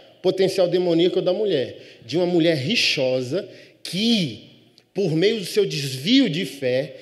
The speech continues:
gerou o cenário que produziu a violência. Não tem nenhuma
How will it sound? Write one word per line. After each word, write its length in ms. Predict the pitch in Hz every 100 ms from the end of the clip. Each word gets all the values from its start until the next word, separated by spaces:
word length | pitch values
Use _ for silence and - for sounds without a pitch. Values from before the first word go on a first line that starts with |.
| - -
gerou 640 | 120 139 226 185 180 247
o 40 | 254
cenário 560 | - 220 175 170 190
que 120 | 202
produziu 440 | 180 196 170 151 185
a 40 |
violência. 640 | 170 214 185 127 107 - - _ _ _ -
Não 560 | 135 151 180 254 330
tem 220 | 330 294 285
nenhuma 1080 | 320 302 285 320 349 349 339 320 320 311